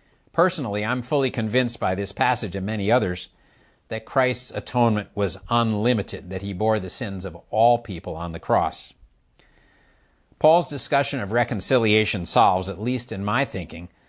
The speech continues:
the question of why unlimited atonement does not lead to universal salvation. But some people disagree. Some Christians believe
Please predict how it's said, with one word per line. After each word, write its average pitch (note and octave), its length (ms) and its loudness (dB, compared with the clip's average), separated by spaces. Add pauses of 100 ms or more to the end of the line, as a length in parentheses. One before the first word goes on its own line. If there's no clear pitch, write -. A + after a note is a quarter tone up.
(220)
the - 80 -6
question B2+ 400 2
of F#2 100 -2
why G#2 380 4
unlimited A2+ 640 -2
atonement F#2+ 580 -2
does F#2+ 240 -4
not A2 340 -2
lead G2+ 420 -2
to G2+ 160 -4
universal F#2 640 -4
salvation. F#2 640 -2 (1600)
But C#3+ 300 0 (180)
some F#3 300 -2
people C#3+ 300 0
disagree. G2+ 640 0 (1080)
Some E3 240 -2
Christians C3 480 0
believe A2 500 2